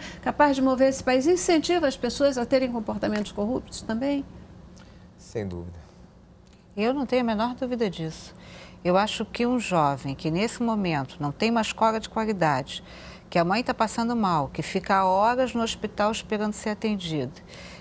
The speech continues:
Speaker 3: que não tem qualquer tipo de pros-, de perspectiva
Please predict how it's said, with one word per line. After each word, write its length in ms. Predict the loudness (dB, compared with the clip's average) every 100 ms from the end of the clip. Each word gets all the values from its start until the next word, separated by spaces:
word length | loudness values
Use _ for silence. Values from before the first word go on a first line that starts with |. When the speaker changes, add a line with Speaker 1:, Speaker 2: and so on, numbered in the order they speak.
| -14
Speaker 3:
que 160 | 0 2
não 200 | 2 0
tem 260 | 0 0 2
qualquer 480 | 0 0 2 0
tipo 540 | 0 -4 -2 -2 0 -2
de 100 | -2
pros-, 540 | -6 2 2 2 -2 -6
de 220 | -2 -2
perspectiva 1200 | 2 0 0 0 0 0 -4 2 2 2 2 0